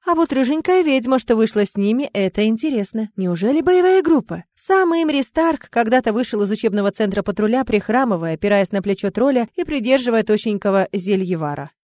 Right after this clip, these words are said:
После они так и пришли в отделение, прихватив с собой еще пару крепких и толковых парней. Сейчас Тыркан – старший мобильной группы, Салазар – старший зельевар в аптеке патруля. Ну а он, Имри, надеется в самое ближайшее время попасть в группу по особо опасным.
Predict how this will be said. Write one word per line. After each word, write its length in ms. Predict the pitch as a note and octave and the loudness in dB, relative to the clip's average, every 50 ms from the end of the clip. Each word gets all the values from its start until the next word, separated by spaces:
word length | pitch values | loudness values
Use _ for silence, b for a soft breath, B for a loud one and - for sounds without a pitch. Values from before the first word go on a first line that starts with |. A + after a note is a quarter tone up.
| _ _ _ _ - | _ _ _ _ 0
После 300 | F4 F#4 F#4+ - E4+ F4 | 2 2 2 4 4 2
они 180 | F4 E4 E4 D#4+ | 4 2 2 0
так 200 | - E4+ - E4+ | 0 0 2 0
и 60 | D#4 | 0
пришли 340 | - E4 D#4 - E4+ F4 D4+ | 0 0 0 2 2 2 4
в 40 | |
отделение, 480 | C4 A#3 F#3 A3+ A3+ G#3 F#3+ F3+ F#3 F3 | 2 2 2 4 4 4 4 4 2 0
прихватив 440 | - G3+ F#3 - G#3+ G3 - G#3 - | -2 -2 0 0 0 0 0 -2 -2
с 40 | - | -2
собой 240 | G#3+ F#3+ G3 G3 | 0 0 2 2
еще 200 | F#3+ - - G3+ | 0 0 0 -2
пару 240 | - G3+ G3 F#3+ F3+ | 0 0 0 0 0
крепких 420 | - G3+ A3+ B3+ - - D#4+ - - | 0 0 -2 0 0 -2 -4 -4 -4
и 60 | D#4 | 0
толковых 500 | - A3+ G3 - - F#3 E3+ E3+ - - | 0 0 0 2 0 0 0 -2 -2 -2
парней. 460 | A3 G#3+ G3+ F3 D#3 C#3 C3+ D3+ - | -2 -2 -2 -2 -6 -8 -10 -12 -14
Сейчас 480 | - - E3+ - - A3+ A3 G#3 - - | -10 -8 -8 -2 2 2 2 2 2 0
Тыркан – 400 | - B3 C#4 D4+ - - F3+ E3 | 0 0 0 0 -2 -4 -4 -4
старший 440 | E3 - - G3 F3+ E3+ - G3+ F#3 | -4 -2 0 0 0 0 -2 -2 0
мобильной 380 | F#3 F#3 F#3 G#3 G#3 G#3+ A#3+ | 0 0 2 2 2 2 0
группы, 440 | A#3+ C4 D4 B3+ - - C#3 - F3+ - _ _ | 0 0 -2 -2 -2 -6 -10 -12 -12 -16 _ _
Салазар – 680 | - - A3+ G3+ G3 G3 F#3+ E3+ F#3 F#3 G#3+ C4+ C4 - | -4 0 2 4 4 2 2 2 2 2 2 2 -2 -8
старший 560 | - - - A3+ G#3+ A3+ A3 - F4+ F4+ E4+ | -6 0 2 4 4 2 2 0 0 0 0
зельевар 560 | C4+ B3+ B3+ A#3 A3+ G#3 E3+ F3+ F3 F3+ F#3 | 0 0 -2 0 0 0 2 2 2 2 2
в 60 | G3+ | 0
аптеке 420 | A3 G#3+ A3 - F#3 E3+ - - F#3 | 0 -2 -2 -2 -4 -2 -2 -4 -4
патруля. 540 | - G#3+ - C#4+ C#4 A3+ F3 D3 - - _ _ _ F4+ | -4 -4 -2 -2 -2 0 -2 -4 -6 -10 _ _ _ 0
Ну 80 | F#4 F#4 | 2 4
а 160 | E4+ E4 E4 | 4 4 4
он, 220 | F4 F#4+ F#4 D#4 | 4 4 4 2
Имри, 400 | B3+ A#3 G#3+ F#3+ D#3+ D#3 D3+ - _ - | 2 2 2 2 0 -2 -4 -6 _ -2
надеется 500 | C#4+ C4+ C4 B3 A#3+ C4+ C4 A3 A#3+ G#3 | 2 4 4 4 4 2 0 0 -2 -2
в 40 | - | 2
самое 280 | - B3 A3 A3 G#3+ | 2 2 4 4 2
ближайшее 480 | G3 G3+ G3 G3 A3 G#3+ - - G#3+ G3 | 2 0 2 2 2 2 2 2 0 2
время 260 | G3 A#3+ A#3 A3+ G3+ | 2 2 2 2 0
попасть 340 | - F3 - G#3+ G#3+ F#3 F#3+ | -2 -2 -2 0 0 0 0
в 40 | E3+ | -2
группу 300 | F3+ A3+ A3+ - G3+ - | -2 -2 -2 -2 -2 0
по 160 | - F#3+ G3 | 0 0 0
особо 340 | F3+ - G#3+ F#3+ F#3+ G3 G#3+ | 0 0 -2 0 2 0 0
опасным. 540 | G#3 - C4 A#3 - - - C#3 - E3 | 0 0 0 -2 -2 -4 -8 -12 -12 -12